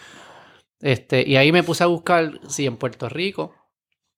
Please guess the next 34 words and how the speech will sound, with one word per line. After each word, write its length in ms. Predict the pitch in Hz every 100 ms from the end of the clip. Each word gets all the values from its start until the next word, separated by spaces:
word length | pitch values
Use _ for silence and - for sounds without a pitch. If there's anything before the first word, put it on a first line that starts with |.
| _
había 280 | 131 117 123
conversación 520 | 139 139 127 123 131
alrededor 300 | 131 127 127
de 140 | 123 127
nuclear 800 | 123 123 143 175 175 170 165 147
o 100 | 120
quiénes 240 | 127 127
son 140 | 135 139
expertos 440 | 123 143 127 135
de 80 | 131
nuclear, 520 | 127 127 139 170 170
como 200 | 156 135
que 60 | 123
siempre 300 | 135 143 160
para 180 | 143 131
traer 180 | 131 143
a 40 |
alguien 260 | 156 160 151
que 120 | 151
sepa, 380 | - 196 190 147
que 100 | 131
me 120 | 113
explique 560 | - - 139 139 123
cómo 160 | 123 117
es 60 | 117
que 100 | 123
funciona. 560 | 127 127 190 170 147 _
Esto 220 | 127 - 135
yo 140 | 131
no, 80 | 127 -
no 280 | 120 117 117
sé 120 | 123
nada. 380 | 127 147 107 - - - - - _
Este, 760 | - 117 - - 117 120 131